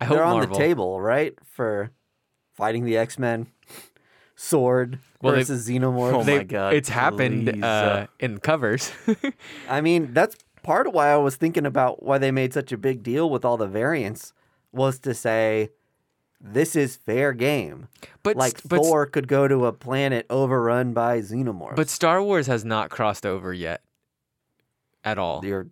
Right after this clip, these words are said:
Speaker 2: completely right.
Speaker 1: in, into that. They've kept them completely separate.
Speaker 2: Yeah.
Speaker 1: Now, Star Wars is a lot bigger of a
Speaker 2: Oh,
Speaker 1: franchise.
Speaker 2: and it was a,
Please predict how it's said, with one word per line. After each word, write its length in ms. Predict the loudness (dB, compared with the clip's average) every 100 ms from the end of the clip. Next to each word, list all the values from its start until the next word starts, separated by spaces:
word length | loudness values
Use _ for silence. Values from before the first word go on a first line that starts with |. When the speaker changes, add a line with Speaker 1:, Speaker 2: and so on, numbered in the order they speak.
| -12
Speaker 2:
completely 600 | -12 -10 -8 -8 -6 -6
right. 200 | -6 -4
Speaker 1:
in, 180 | -6 -6
into 340 | -8 -6 -6
that. 220 | -4 -6 -6
They've 180 | -8
kept 200 | -4 -4 -4
them 140 | -8
completely 400 | -10 -8 -8 -8
separate. 480 | -6 -6 -4 -6 -8
Speaker 2:
Yeah. 220 | -10 -10 -10 -10 -4
Speaker 1:
Now, 120 | -2
Star 200 | 2 2
Wars 200 | 4 2
is 100 | -2
a 40 |
lot 640 | -4 -4 -2 0 2 0 -4 -8
bigger 320 | -4 -2 -2
of 80 | -4
a 20 |
Speaker 2:
Oh, 40 | -8
Speaker 1:
franchise. 540 | -10 -6 -2 -2 -2
Speaker 2:
and 120 | -2
it 120 | 0 0
was 220 | -2 -2
a, 320 | -4 -2 -4